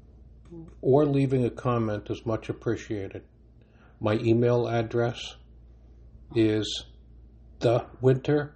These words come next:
riders at gmail dot com.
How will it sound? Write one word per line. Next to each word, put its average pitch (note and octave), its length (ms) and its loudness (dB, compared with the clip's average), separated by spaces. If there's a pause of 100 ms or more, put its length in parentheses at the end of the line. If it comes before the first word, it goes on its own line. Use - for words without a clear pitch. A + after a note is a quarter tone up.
(140)
riders B2 680 0 (220)
at A2+ 260 -4
gmail A#2 540 0 (120)
dot A2+ 300 -2
com. G2 360 -8